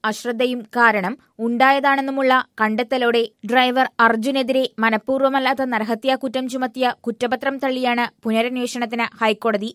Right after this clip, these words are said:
ഉത്തരവിട്ടത്. പല വസ്തുതകളും പരിശോധിക്കാതെ തയ്യാറാക്കിയ സി ബി ഐ കുറ്റപത്രത്തിൽ ഒട്ടേറെ പാളിച്ചകൾ ഉള്ളതിനാൽ അംഗീകരിക്കാനാവില്ലെന്നാണ്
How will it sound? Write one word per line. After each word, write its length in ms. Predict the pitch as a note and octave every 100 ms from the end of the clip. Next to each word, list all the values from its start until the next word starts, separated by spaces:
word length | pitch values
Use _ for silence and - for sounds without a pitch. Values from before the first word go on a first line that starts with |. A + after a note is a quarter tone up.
| G3+
ഉത്തരവിട്ടത്. 600 | - F#3+ F3 F3 D#3+ E3 - _ _ _ _
പല 160 | D#4 D#4
വസ്തുതകളും 640 | F4+ F4 - D#4 D#4+ D#4+ D4+
പരിശോധിക്കാതെ 800 | C#4 B3+ D4 D4 C#4+ C#4+ C#4 C#4
തയ്യാറാക്കിയ 640 | C4 B3 B3 A#3+ B3 B3 A#3 A3+
സി 200 | - B3+ A#3+
ബി 120 | A3+
ഐ 80 | D4
കുറ്റപത്രത്തിൽ 640 | C#4+ C4+ B3+ B3+ A#3 E3 B3 - _ -
ഒട്ടേറെ 380 | B3 A#3+ D4 D#4+
പാളിച്ചകൾ 540 | - C#4+ C#4 D4 C#4 C4+
ഉള്ളതിനാൽ 440 | - B3 A#3+ A#3+ A#3+ -
അംഗീകരിക്കാനാവില്ലെന്നാണ് 1200 | A3 A3 A#3+ C#4 C#4 C#4 C4+ C4 C4 B3+ B3